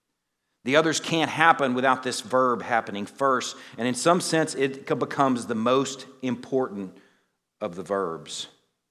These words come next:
Given the first three verses, we know something has to happen to what we identified in verses one through three as spiritual death. Something must happen to this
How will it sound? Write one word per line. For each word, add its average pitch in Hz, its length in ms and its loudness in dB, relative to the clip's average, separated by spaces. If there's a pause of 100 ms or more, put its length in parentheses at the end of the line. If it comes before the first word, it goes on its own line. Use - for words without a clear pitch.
(680)
Given 143 240 2
the 123 80 0
first 143 420 0
three 131 160 0
verses, 123 500 0
we 127 200 -2
know 135 360 2
something 156 840 -2
has 135 360 0
to 131 120 -4
happen 120 480 -2 (180)
to 120 80 -8
what 120 160 0
we 127 160 -2
identified 123 540 2
in 113 100 -2
verses 107 340 -4
one 120 160 -2
through 117 140 -6
three 117 300 -6
as 92 80 -4
spiritual 135 1000 -2 (500)
death. 123 440 0 (240)
Something 151 1000 2
must 127 680 2 (240)
happen 95 560 0
to 101 200 -6
this 92 360 -10